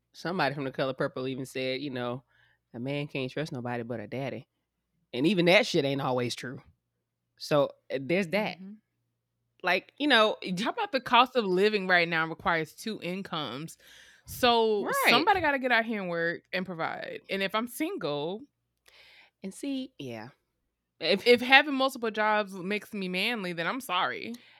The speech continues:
Speaker 1: And it ma-
Speaker 3: Like, if that intimidates a man, then that's his problem.
Speaker 1: <laughs> It
Speaker 2: Or having a quote-unquote manly job.
Speaker 1: And, uh,
Speaker 3: Um, that too.
Speaker 1: This is giving me very much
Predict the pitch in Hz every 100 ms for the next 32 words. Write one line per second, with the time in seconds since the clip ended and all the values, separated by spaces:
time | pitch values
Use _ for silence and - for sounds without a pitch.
0 | - 247 277 339 214 196 156 196 214 247
1 | 240 220 254 226 214 208 196 214 190 165
2 | 185 208 - - 240 - 165 131 226 -
3 | - 220 - 180 311 294 294 330 330 240
4 | - 269 262 269 226 254 233 214 214 262
5 | 247 214 196 247 208 - 196 _ _ 233
6 | 262 - - - - _ _ _ _ -
7 | 165 160 175 185 185 180 180 190 _ _
8 | 180 170 - 170 165 165 _ - 220 -
9 | 202 160 175 165 156 143 139 143 135 127